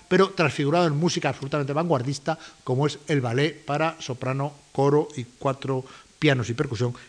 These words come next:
que se llama Las bodas. Pues bien, eh, digamos que en todas estas obras y en otras obras en que tiene una voluntad de, eh, ahondar en su vena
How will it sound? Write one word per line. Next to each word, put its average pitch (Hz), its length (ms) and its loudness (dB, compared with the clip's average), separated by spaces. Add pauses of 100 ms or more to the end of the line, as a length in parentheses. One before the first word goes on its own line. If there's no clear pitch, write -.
que 123 300 -6
se - 120 -6
llama 107 360 -4 (100)
Las 98 180 -6
bodas. - 380 -18 (380)
Pues 170 120 2
bien, 175 220 6 (140)
eh, 143 220 0
digamos 214 360 0
que 185 120 2
en 170 180 0
todas 233 320 0
estas 185 480 0
obras 196 400 4
y 151 80 0
en 143 80 0
otras 175 240 -6
obras 147 160 0
en 135 60 -2
que 123 100 -4
tiene 156 400 2 (220)
una 170 340 0
voluntad 143 840 2
de, 170 560 0
eh, 139 560 -2
ahondar 127 600 -2
en 120 120 -8
su 156 400 -4
vena 131 720 -4